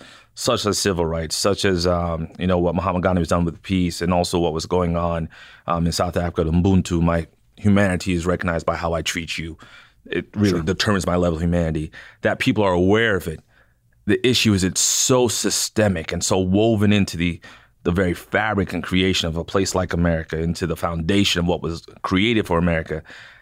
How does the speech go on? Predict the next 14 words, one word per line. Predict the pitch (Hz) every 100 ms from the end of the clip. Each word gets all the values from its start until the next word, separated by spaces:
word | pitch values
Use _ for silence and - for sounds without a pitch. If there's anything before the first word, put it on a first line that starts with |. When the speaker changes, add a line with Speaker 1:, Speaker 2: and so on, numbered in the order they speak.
| _ _ _ -
Speaker 1:
that | 98 87
when | 101
we | 101
start | - 95
to | 85
pull | - 113
on | 104
that | 87 -
thread, | 104 104 87 80 78 _ _ _ _ _ -
people | 110 90
freak | - 101 -
out | 107 87 -
because | 87 90
now | 87 95 90 85 78